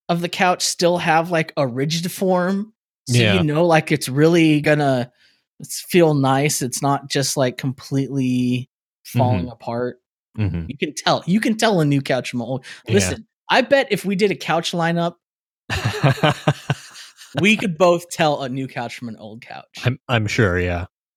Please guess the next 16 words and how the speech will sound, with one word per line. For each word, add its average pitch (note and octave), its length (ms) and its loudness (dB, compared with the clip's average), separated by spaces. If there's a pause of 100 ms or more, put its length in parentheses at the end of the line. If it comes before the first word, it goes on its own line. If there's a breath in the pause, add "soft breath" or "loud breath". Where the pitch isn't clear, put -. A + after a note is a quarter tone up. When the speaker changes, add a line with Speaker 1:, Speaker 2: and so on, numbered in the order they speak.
(540)
Speaker 2:
But, B2+ 280 2
um, A2 400 4
it's A#2+ 220 -2
now, C#3 460 0 (200)
it's - 200 -10
now A#2+ 140 2
loaded A#2 360 2
for A#2+ 160 0
bear A2 280 4
with G2 220 0
pillows F#2 460 2
as F2 140 -2
well, F#2 280 4
which E2+ 180 -2
is F2+ 120 -2
great. E2+ 400 -2